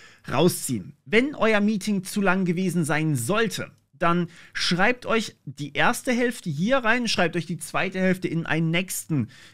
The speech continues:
ähm, Post rein, weil natürlich G P T vier auch einfach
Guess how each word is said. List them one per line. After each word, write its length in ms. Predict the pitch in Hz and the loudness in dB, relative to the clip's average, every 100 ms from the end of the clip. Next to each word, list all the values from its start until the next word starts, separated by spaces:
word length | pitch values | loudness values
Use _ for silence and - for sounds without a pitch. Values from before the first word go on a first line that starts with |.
| _ | _
ähm, 340 | 139 143 139 127 - - _ | 2 2 2 -2 -8 -20 _
Post 480 | - 180 147 - 120 | 2 4 4 0 -2
rein, 300 | 107 113 127 | -2 0 2
weil 220 | 165 190 | 2 2
natürlich 460 | 170 156 185 175 | -2 -2 0 0
G 120 | - 165 | 0 -2
P 120 | 160 | 0
T 140 | 165 | -2
vier 420 | 139 - 165 180 | -4 -2 0 2
auch 140 | 143 143 | 2 0
einfach 400 | - 151 156 | 0 0 -4